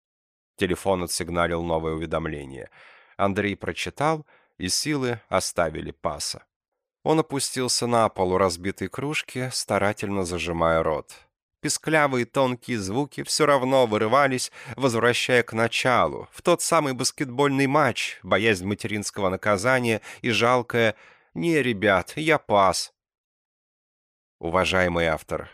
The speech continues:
вы удалили заявленную на конкурс книгу. По правилам отбора только опубликованные тексты принимают участие в конкурсе. Просим вас восстановить книгу в течение суток.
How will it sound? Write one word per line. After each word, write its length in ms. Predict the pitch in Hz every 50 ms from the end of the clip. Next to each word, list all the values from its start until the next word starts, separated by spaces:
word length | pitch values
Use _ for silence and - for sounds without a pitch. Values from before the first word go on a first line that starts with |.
| _
вы 180 | - 139 143 147
удалили 420 | 143 123 117 113 110 117 110 113
заявленную 600 | 98 82 87 85 82 85 85 85 82 82 82 82
на 80 | 80 80
конкурс 440 | - - 82 80 - 80 78 - -
книгу. 440 | - 80 78 78 73 69 76 78 - - - - - - - -
По 100 | - 139
правилам 540 | 131 - 135 135 131 117 117 113 110 107 107
отбора 560 | 110 101 98 107 127 139 139 110 87 76 76
только 320 | - - 147 147 - -
опубликованные 720 | 135 - - 127 135 135 - - 135 104 82 80 78 80 78
тексты 400 | - - - - - - - -
принимают 480 | - 92 90 87 85 87 98 110 -
участие 440 | 95 85 - 90 85 - - - 90
в 80 | 80 -
конкурсе. 580 | - 76 71 73 - 71 73 - - - - - - - - - _ _ _ -
Просим 380 | - 180 180 175 - 170 156
вас 220 | 147 147 147 - -
восстановить 520 | 147 143 - - 131 127 113 104 110 104
книгу 320 | - - 98 101 120 135 160
в 80 | -
течение 460 | - - 127 - - 98 90 98 107
суток. 420 | - - - 110 - - 80 -